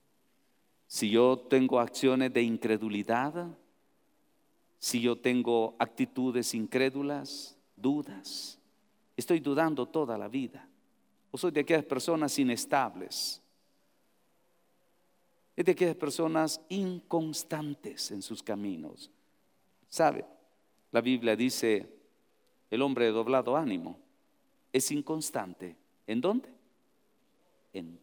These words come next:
todos sus caminos. Oh, quiere decir que las acciones revelan su carácter.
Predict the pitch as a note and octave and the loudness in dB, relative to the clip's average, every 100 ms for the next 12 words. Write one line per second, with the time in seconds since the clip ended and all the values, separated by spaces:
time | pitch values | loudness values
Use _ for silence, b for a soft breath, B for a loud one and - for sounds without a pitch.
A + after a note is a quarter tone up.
0 | _ F3 A2+ F2+ G#2 - F2 E2 - _ | _ 2 4 -4 -14 -10 -10 -10 -20 _
1 | _ _ _ _ _ _ - B2+ D3 C#3+ | _ _ _ _ _ _ -2 -2 0 -4
2 | - C#3+ D3 C#3+ D3 C#3 G2 G#2+ G#2 A2+ | -4 0 0 0 2 0 0 -4 -4 -6
3 | - - B2 G2+ F2+ F#2 G#2 A2 A#2+ E2+ | -8 -2 0 0 -2 -2 0 2 2 0
4 | D#2 - _ _ - - A#2 G#2+ - - | -6 -14 _ _ -8 -6 -8 -8 -14 -16
5 | - | -16